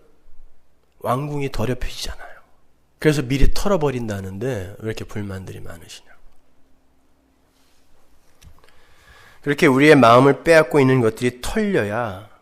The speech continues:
우리는 하나님께만 집중할 수 있습니다. 그러한 하나님으로의 집중이 평강인 것이기 때문에 하나님께서 여러분의 인생에 그런 식으로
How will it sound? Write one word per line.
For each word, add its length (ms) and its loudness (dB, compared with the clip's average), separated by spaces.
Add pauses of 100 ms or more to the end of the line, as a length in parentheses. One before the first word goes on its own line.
(160)
우리는 320 -4
하나님께만 920 -4
집중할 540 -4
수 160 -6
있습니다. 460 -8 (1300)
그러한 320 4
하나님으로의 920 2
집중이 580 -4
평강인 560 -2
것이기 300 -8
때문에 640 -4 (600)
하나님께서 580 -2
여러분의 420 -6
인생에 340 -10
그런 260 6
식으로 420 -4